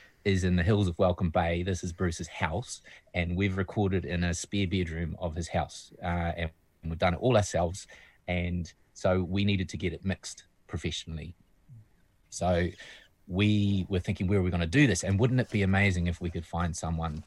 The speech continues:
to do it?" Long story short, we know one person who knows another person who works with this guy.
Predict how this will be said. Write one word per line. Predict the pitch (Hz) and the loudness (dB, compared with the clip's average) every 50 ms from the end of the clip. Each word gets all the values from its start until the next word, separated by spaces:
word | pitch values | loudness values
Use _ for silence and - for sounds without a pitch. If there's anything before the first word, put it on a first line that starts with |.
| _ | _
to | - 85 | -10 -8
do | 76 82 82 76 | -8 -6 -6 -6
it?" | 69 - - - _ _ - | -8 -10 -14 -20 _ _ 2
Long | - 117 127 131 | 4 4 4 4
story | 123 - - 98 92 90 80 | 2 0 -2 -2 0 -2 -2
short, | - - - 85 82 78 104 - - - - - - - - - - - - - - - - - _ _ - | -4 -6 -4 -4 -2 -2 -2 -4 -6 -12 -20 -20 -20 -20 -20 -20 -20 -20 -20 -20 -20 -20 -20 -20 _ _ -12
we | - 101 117 123 | -6 -2 0 2
know | 120 110 107 | 2 2 2
one | 98 101 104 98 | 4 4 2 2
person | - - 95 - - 95 | 0 -2 -4 -4 -2 -2
who | 92 92 | -2 0
knows | 90 101 98 90 | 0 0 0 0
another | 87 92 92 90 | 0 -2 -2 -2
person | - - 92 85 - 90 | -4 -6 -6 -4 -4 -4
who | 87 | -4
works | 92 98 92 - | -4 -4 -4 -6
with | 87 82 | -6 -6
this | 87 87 | -6 -6
guy. | - - 117 113 98 87 98 113 | 0 4 4 6 6 4 2 0